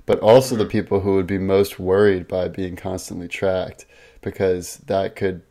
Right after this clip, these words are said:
Speaker 1: ma-, put them at risk for an assassination. Or
Speaker 2: Oh, yeah.
Speaker 1: And then the,
Speaker 2: Yeah, that
Speaker 1: so
Speaker 2: would
Speaker 1: the,
Speaker 2: be really bad.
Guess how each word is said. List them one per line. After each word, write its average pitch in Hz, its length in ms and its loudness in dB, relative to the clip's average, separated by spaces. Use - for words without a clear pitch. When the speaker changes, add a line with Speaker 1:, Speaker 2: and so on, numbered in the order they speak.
Speaker 1:
ma-, 95 260 -4
put - 160 -6
them 92 140 -6
at 92 120 -6
risk 92 280 -2
for 92 280 -4
an 85 80 -10
assassination. 92 1120 -6
Or 92 120 -8
Speaker 2:
Oh, 107 180 -4
yeah. 101 340 -6
Speaker 1:
And 113 100 0
then 127 120 4
the, 123 80 4
Speaker 2:
Yeah, 113 140 2
that - 40 -2
Speaker 1:
so 120 140 2
Speaker 2:
would 120 40 2
Speaker 1:
the, 120 160 2
Speaker 2:
be 101 60 -6
really 104 200 -6
bad. - 200 -18